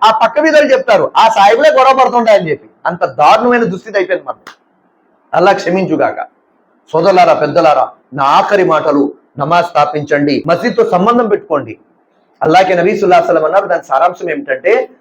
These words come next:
మీరు ఏ వ్యక్తినైతే మస్జిద్లో ఎక్కువ రావడం, వెళ్ళడం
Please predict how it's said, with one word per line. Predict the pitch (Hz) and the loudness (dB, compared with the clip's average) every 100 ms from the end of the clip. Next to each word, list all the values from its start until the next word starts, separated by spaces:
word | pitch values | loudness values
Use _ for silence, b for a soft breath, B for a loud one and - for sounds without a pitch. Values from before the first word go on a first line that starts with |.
| _ 139 | _ -8
మీరు | 185 233 | -2 -2
ఏ | 202 165 208 | 0 2 2
వ్యక్తినైతే | 196 185 226 226 214 | 2 0 -2 -2 -2
మస్జిద్లో | 185 165 202 208 208 | -2 -4 -6 -2 0
ఎక్కువ | - - 220 214 | 0 -2 0 2
రావడం, | 175 175 190 196 - | 4 2 2 -2 -6
వెళ్ళడం | - 160 196 208 | -4 0 0 -2